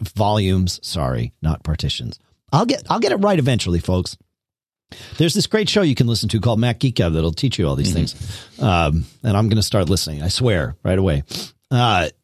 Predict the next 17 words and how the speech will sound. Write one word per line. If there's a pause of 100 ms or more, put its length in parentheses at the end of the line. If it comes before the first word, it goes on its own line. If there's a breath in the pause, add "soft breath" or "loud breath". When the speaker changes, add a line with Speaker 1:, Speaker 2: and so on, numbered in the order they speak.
(160)
Speaker 1:
yeah,
so,
yeah, (240)
okay. (260)
Huh, (280 soft breath)
interesting. (400)
All
right, (260)
well, (1300 loud breath)
hopefully, (1080)
hopefully
the,
its
removal
was, (340)
was
a,